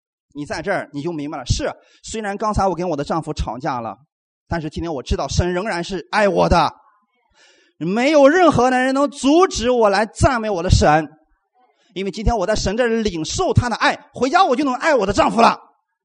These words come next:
下回我不再跟他骂了，我会用耶稣的爱来包容他了。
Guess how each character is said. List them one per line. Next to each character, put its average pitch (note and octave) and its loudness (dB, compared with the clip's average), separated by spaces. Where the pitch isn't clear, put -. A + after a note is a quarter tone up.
下 D4 0
回 A3 2
我 A3 4
不 E3+ -8
再 A3 -2
跟 F#3 -6
他 F3 -4
骂 D#3+ -2
了， A2 -6
我 B2 -6
会 D3+ -10
用 F#3 -10
耶 F#3+ -6
稣 F3+ -10
的 D#3+ -8
爱 D#3 -6
来 A#2+ -10
包 C#3+ -2
容 B2+ -4
他 F#2+ -4
了。 F#2+ -16